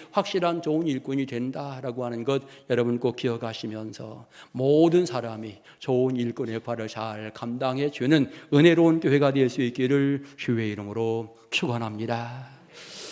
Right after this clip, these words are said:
기도드리겠습니다. 하나님의 사랑에 감사를 드립니다.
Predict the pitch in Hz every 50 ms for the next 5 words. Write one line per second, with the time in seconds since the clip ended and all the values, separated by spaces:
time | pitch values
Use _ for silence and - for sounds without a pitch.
0 | - - - 156 139 143 143 139 139 139 139 - 143 - 143 131 127 120 127 117
1 | - 131 113 113 120 123 120 110 113 117 - - _ _ _ _ _ _ _ _
2 | _ _ _ _ _ _ _ _ _ _ _ - - - _ - - 170 156 147
3 | 139 135 131 131 127 120 - 131 117 117 113 113 117 113 110 113 113 113 - -
4 | 123 117 117 117 131 139 135 135 135 143 135 131 120 113 113 120 123 127 127 120
5 | 110 - - -